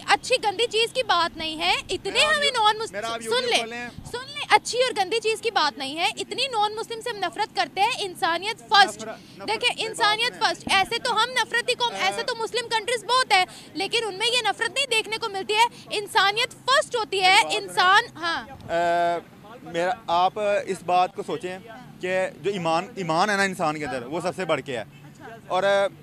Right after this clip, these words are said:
Speaker 2: आप अगर यहाँ पे किसी काफिर को खड़ा करते हैं और मुसलमान को खड़ा करते हैं, चाहे उस, सिर्फ उसने कलमा पढ़ा हो, मैं काफिर को प्रायोरिटी नहीं दूंगा, मैं कभी भी नहीं दूंगा।
Speaker 1: अच्छा,
Speaker 2: मैंने आ-,
Speaker 1: बात है।
Speaker 2: मैंने आज तक, हालांकि मैं खुद
Speaker 1: आपको फिर अपने फोन को भी प्रायोरिटी नहीं देनी चाहिए,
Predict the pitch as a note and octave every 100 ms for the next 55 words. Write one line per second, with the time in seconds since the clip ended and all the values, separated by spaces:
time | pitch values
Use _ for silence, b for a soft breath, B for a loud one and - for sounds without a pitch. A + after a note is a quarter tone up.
0 | - - F3+ G3+ A3 G#3 G3+ G#3 A3 A3
1 | G3 G#3 G3 F3 G#3 G3+ G3+ G3 F#3+ F#3+
2 | G3+ F#3 E3 G#3 G3 F#3+ G#3 F#3+ F#3 F3+
3 | F#3+ F#3+ G3 A3 G#3 F#3+ B3+ B3+ A#3 A#3+
4 | A3+ G#3+ G#3+ G3 F3 F#3+ G3 G3 F#3 F#3+
5 | F#3+ F#3+ E3+ F3 F3 C#3 C3+ E3 F3 D#3
6 | G#3+ G#3+ G#3 D3 C#3 - - - F3+ G#3+
7 | A3+ A3 - - C4 A3 A3+ - G3+ G3+
8 | G#3 A3+ G#3+ A3+ A3+ - - - - -
9 | F#3 G3 F#3+ A3 G#3+ - - - E3+ G3+
10 | G3+ G#3 G#3+ G#3+ - G4+ A#4 - D#5+ D5
11 | C#5 D5 D5 D#5+ C5 C#5+ C#5+ D5 D5+ C#5
12 | C5 B4 B4+ B4+ C5 B4+ A#4 A#4 A#4+ A#4+
13 | B4